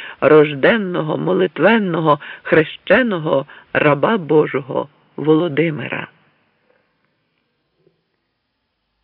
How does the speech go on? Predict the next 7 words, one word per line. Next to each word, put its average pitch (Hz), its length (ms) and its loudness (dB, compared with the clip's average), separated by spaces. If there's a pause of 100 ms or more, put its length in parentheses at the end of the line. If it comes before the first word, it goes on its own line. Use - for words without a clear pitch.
(1400)
Озираючи 240 580 2
тепер 233 480 2 (240)
загальним 190 540 2
поглядом 151 760 -2
українські 160 720 -2
вірування, 143 720 -2 (960)
крім 185 320 2